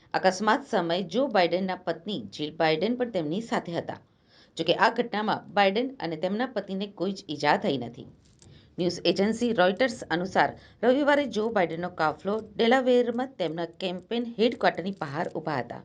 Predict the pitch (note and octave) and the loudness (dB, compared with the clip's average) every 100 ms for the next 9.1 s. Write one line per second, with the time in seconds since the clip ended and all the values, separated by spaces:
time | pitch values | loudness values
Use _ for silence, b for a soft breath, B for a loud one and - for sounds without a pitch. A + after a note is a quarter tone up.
0 | b b b b b - A#3 C4 D#4+ E4+ | b b b b b 2 4 6 2 0
1 | F#3+ - F#3+ G3+ G3+ E3+ E3 F#3+ F3 D#3 | -2 0 -2 -2 -4 -4 -4 -6 -4 -4
2 | E3+ F#3+ - E3+ D#3 F#3+ F#3+ F3+ E3+ E3+ | -4 -10 -4 0 2 2 0 -2 -2 -2
3 | - G3 G3 E3 D#3 D3+ D3 A#3+ C4+ B | -2 -2 -2 0 2 2 2 2 0 B
4 | - G#3+ G3+ - B3+ B3+ F3 E3+ A#3 B3 | -6 0 2 4 2 2 2 2 2 -2
5 | B3+ A3+ G3+ G3+ - G#2 B B _ B3+ | -2 -2 -2 2 0 0 B B _ 2
6 | B3 D4 - A#3+ G#3 F#3+ G#3+ A#3 - D#3+ | 4 2 -2 -4 -4 -2 -2 -2 -2 -8
7 | - F#3+ A3+ A#3 G#3+ E3 D#3 F#3 - E3 | -4 -2 0 0 0 -2 0 -2 0 -2
8 | D#3+ D#3 D#3+ D#3 G#3+ A3 A#3 E3 C#3+ F3+ | -4 -2 -2 0 0 0 2 2 2 0
9 | A#3 | -2